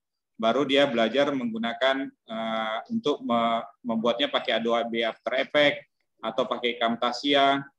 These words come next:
baru nanti dimasukkan ke dalam YouTube. Nah, jadi, eh, kalau dianya tidak memiliki jaringan, tidak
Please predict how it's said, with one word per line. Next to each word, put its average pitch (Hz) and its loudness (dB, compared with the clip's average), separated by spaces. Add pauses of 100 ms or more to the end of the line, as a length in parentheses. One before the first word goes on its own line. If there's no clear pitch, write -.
baru 113 0
nanti 147 -2
dimasukkan 127 -2
ke 117 -2
dalam 120 0 (160)
YouTube. 131 -2 (800)
Nah, 113 -2
jadi, 143 0 (400)
eh, 120 -4
kalau 123 2
dianya 123 0
tidak 123 0
memiliki 120 -2 (240)
jaringan, 139 0
tidak 117 -2